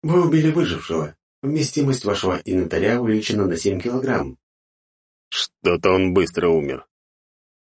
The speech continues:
«Да натравите вы уже на него своих фамильяров, идиоты!» визжит конопатый паренёк в голубом капюшоне.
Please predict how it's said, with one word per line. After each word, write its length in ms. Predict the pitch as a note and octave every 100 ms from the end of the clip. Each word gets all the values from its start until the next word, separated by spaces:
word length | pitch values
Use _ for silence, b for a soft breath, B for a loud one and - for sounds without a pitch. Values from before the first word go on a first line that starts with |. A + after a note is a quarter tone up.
| _ _ _ _
«Да 260 | A#2 E3 D#3+
натравите 680 | F3+ E3+ G3 E3 G3+ E3+ F#3+
вы 180 | F3+ F3+
уже 200 | D#3+ E3+
на 120 | F3
него 220 | F3+ E3+
своих 360 | - E3+ E3+ -
фамильяров, 720 | F#3+ F#3 G3 F#3 E3+ B2+ -
идиоты!» 680 | E3 F#3+ G3+ D#3+ C3+ F#2+ - _ _ _
визжит 360 | E2+ D#2+ E2+ -
конопатый 480 | E2 D#2+ D#2+ D#2+ D2+
паренёк 420 | D#2+ E2+ F2+ C#2+
в 80 | C#2
голубом 420 | D#2+ E2+ D#2+ C#2+
капюшоне. 640 | D#2 F2 - D#2 B1